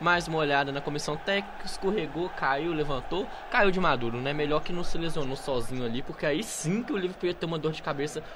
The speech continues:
muito grande, né? E aí volta pro jogo, Atlético de Madrid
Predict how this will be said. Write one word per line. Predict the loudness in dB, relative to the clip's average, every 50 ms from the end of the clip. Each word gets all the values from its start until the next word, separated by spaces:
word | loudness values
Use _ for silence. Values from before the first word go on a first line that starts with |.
| -14 -10 -6
muito | -2 0 2 2 2 2 0 -2 -4
grande, | -2 0 0 0 0 -2 -4 -4 -6
né? | -6 -6 -6 -6 -10 -14 -14 -14 -10 -6
E | -2 0 0 0 0 0
aí | 0 0 0 -2 -4
volta | -4 -2 -2 -2 -2 -4
pro | -8 -8 -8
jogo, | -4 -4 -2 -2 -4 -6 -8 -14 -14 -10
Atlético | -8 -8 -6
de | -4
Madrid | -4 -4 -4 -4 -6 -6 -8